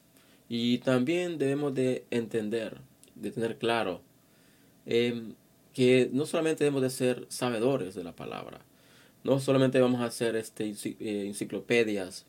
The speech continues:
bíblicas de hombres o mujeres, de que se sepan la Biblia de pasta a pasta. Si tú no estás viviendo, no estás practicando lo que sabes,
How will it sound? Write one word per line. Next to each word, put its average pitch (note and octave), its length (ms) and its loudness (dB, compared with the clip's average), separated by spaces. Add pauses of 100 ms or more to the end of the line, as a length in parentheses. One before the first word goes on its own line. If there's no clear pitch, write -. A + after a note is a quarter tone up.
bíblicas - 760 -4 (520)
de G#2 500 0
hombres G#2 760 -2 (220)
o A#2 100 -10
mujeres, G#2 640 -6 (600)
de G#2+ 200 -2
que G2+ 300 -4
se - 120 -16
sepan B2 280 -2
la G#2+ 60 -4
Biblia A2 260 -2
de F#2+ 100 -4
pasta - 300 -12
a - 20 -16
pasta. - 380 -18 (800)
Si A#2 140 -6
tú C#3 100 -2
no D#3 80 2
estás D3 160 2
viviendo, A#2 680 2 (760)
no G#2+ 80 -8
estás B2+ 140 -4
practicando B2+ 680 -2
lo F#2+ 120 -6
que G2+ 120 -12
sabes, - 460 -8